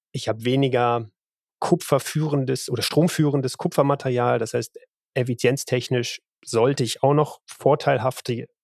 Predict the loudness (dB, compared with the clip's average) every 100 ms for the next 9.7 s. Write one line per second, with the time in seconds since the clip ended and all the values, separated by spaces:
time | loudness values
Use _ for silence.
0 | _ -14 -12 -6 -6 -4 0 2 4 2
1 | 2 -2 -2 -4 0 0 0 0 -2 0
2 | -2 -2 -2 -2 -2 -2 _ _ _ _
3 | 2 4 4 2 -2 0 2 2 2 0
4 | -2 -2 0 0 -2 -6 -4 -4 -4 0
5 | 0 0 -2 -6 -4 0 0 0 -2 -4
6 | -4 -6 -6 -6 -4 -4 -4 -4 -2 -2
7 | -2 -4 -6 -8 -10 _ _ _ _ _
8 | _ 2 2 0 -4 -4 0 0 0 -2
9 | 0 2 4 4 2 2 0